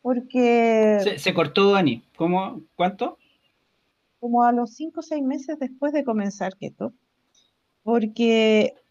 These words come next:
Speaker 1: por las recomendaciones y la guía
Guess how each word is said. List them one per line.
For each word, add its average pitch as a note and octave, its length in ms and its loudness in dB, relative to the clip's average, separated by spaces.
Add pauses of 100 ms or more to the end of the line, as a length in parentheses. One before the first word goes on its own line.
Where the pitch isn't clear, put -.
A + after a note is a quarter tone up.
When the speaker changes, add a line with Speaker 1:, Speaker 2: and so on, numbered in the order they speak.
(680)
Speaker 1:
por A3 120 -4
las A3 460 0
recomendaciones G3 800 -6
y A#3+ 120 -2
la G#3 120 -4
guía A3+ 760 -4